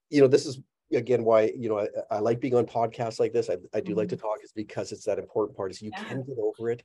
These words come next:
Speaker 1: and you can have a life that is meaningful to you and feel good
Speaker 2: Yeah.
Speaker 1: about yourself, which is pretty
Speaker 2: Yeah.
Speaker 1: <laughs> awesome,
Speaker 2: Yeah.
Speaker 1: right? So.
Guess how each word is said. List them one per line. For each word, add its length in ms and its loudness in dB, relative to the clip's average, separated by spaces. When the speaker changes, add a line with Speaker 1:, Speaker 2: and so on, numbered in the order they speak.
Speaker 1:
and 160 -6
you 80 -4
can 180 -4
have 280 -4
a 40 0
life 340 -2
that 120 0
is 120 -10
meaningful 480 -2
to 180 -20
you 320 -16
and 120 0
feel 140 0
good 140 6
Speaker 2:
Yeah. 20 -2
Speaker 1:
about 260 -2
yourself, 520 -8
which 180 -6
is 60 -6
pretty 260 -8
Speaker 2:
Yeah. 60 -6
Speaker 1:
<laughs> 0 -
awesome, 500 2
Speaker 2:
Yeah. 200 0
Speaker 1:
right? 100 -14
So. 340 0